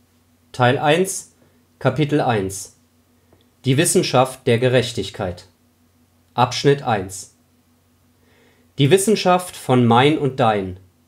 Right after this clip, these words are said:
die Wissenschaft der Gerechtigkeit, ist die Wissenschaft aller Menschenrechte, aller Personen- und Eigentumsrechte eines Menschen, aller seiner Rechte auf Leben,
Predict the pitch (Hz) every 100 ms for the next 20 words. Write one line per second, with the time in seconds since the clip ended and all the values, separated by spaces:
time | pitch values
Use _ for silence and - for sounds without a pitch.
0 | _ 123 123 180 190 - 160 - 135 127
1 | 120 127 - 101 - 104 92 - _ _
2 | _ _ _ - 131 - 135 190 185 -
3 | 156 151 - 123 131 160 139 131 - 120
4 | 117 110 - 117 - _ _ _ _ -
5 | 123 170 175 170 131 143 151 156 143 127
6 | 131 135 147 - 135 - 127 - 131 123
7 | 120 117 113 120 143 147 147 _ _ _
8 | _ - 123 156 170 151 151 139 131 143
9 | - 135 123 120 120 131 180 180